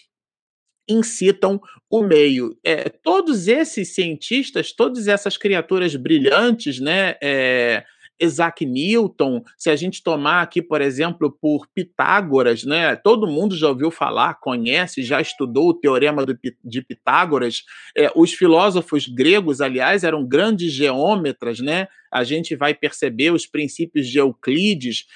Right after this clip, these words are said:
e depois alguns outros filósofos, como, por exemplo, da modernidade, René Descartes, né, que inaugurou no século dezessete o princípio da modernidade e é através dele que a gente vai ter a geometria analítica,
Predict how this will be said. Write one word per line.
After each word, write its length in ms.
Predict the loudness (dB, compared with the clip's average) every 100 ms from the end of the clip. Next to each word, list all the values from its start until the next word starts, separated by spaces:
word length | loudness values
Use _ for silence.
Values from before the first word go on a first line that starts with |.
| _
e 80 | 4
depois 440 | 4 4 4 6
alguns 320 | 6 4 2 2
outros 320 | 2 0 -8
filósofos, 880 | -2 0 2 2 0 -4 -4 -6 -4
como, 300 | -4 -2 0
por 180 | 2
exemplo, 360 | 2 2 0 -2
da 140 | -2
modernidade, 920 | -2 -4 -2 -2 -2 -2 0 2 0 -2
René 280 | -2 0 0
Descartes, 720 | 0 0 0 0 -2 -8 -2
né, 220 | 0 -2 -4 _ _
que 100 | 0
inaugurou 520 | 2 2 2 4 4
no 120 | 4 0
século 420 | -2 -2 -2 -6
dezessete 600 | -2 -2 -2 -2 -2 -4
o 80 | -4
princípio 760 | -4 -4 -4 -2 -2 -2 -2
da 120 | -2
modernidade 880 | -4 -2 -2 -2 -2 0 0 0 0
e 100 | 2
é 40 |
através 560 | 2 0 -2 0 0 0
dele 300 | 2 2 2
que 100 | -2
a 60 | -2
gente 220 | -4 -4
vai 160 | -4
ter 160 | -2 0
a 60 | 0
geometria 540 | 0 0 -2 0 0
analítica, 840 | 2 0 0 -2 -4 -10 -6 -6